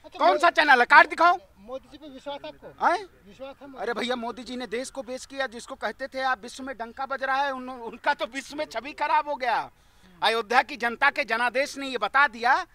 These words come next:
Speaker 2: कि आपने इस देश की जनता के साथ अन्याय करने का काम किया। आप बताइए,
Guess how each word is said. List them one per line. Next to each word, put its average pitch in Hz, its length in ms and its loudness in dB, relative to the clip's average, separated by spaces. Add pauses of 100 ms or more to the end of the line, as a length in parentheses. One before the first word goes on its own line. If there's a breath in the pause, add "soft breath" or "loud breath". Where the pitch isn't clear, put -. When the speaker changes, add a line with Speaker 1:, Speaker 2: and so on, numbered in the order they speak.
(360 soft breath)
Speaker 2:
कि 226 100 -4
आपने 240 340 0
इस 202 140 -10
देश 214 240 -4
की 214 120 -20
जनता 208 320 -6
के 202 160 -14
साथ 202 200 -2 (100)
अन्याय 180 280 -2
करने 175 300 -8
का 170 60 -8
काम 170 260 -10
किया। 151 280 -12 (380 soft breath)
आप 208 140 2
बताइए, 240 540 -2